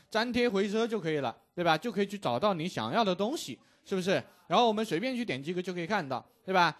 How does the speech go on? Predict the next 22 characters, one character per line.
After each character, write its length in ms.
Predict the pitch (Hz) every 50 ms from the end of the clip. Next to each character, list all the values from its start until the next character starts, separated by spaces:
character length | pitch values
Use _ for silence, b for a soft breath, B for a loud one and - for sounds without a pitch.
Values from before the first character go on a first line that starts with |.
| B B
然 140 | B 180 226
后 100 | 269 277
这 240 | 277 - - 403 359
个 80 | 320 320
的 80 | 277
话 100 | 262 269
呢， 100 | 254 247
是 160 | 240 - 254
我 160 | 220 165 143 143
们 160 | 147 160 180
的 100 | 180 165
一 120 | 160 160 160
个 280 | 156 175 170 170 165 160
评 380 | - - - - 143 147 185 247
论 200 | 320 320 254 208
所 180 | - 156 139
在 160 | 151 220 214
的 100 | 196 196
一 40 | 196
个 120 | 190 208 202
地 260 | 202 320 320 247 160
址。 220 | - 131 120 104